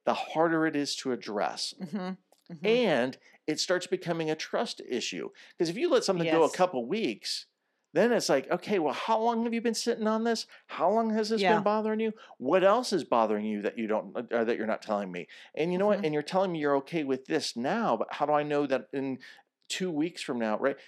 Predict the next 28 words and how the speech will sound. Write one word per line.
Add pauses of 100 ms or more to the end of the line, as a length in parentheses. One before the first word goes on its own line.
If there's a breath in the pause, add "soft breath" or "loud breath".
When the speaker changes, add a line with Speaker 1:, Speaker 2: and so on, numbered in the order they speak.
(100)
Speaker 1:
Yeah,
so
if
I'm
addressing
it
within
a
couple
days, (260 loud breath)
then
it's
like,
"Look,
hey,
I've
had
a
chance
Speaker 2:
Mm-hmm.
Speaker 1:
to
think
about
this. (260 loud breath)
I've,
I've
been
realizing,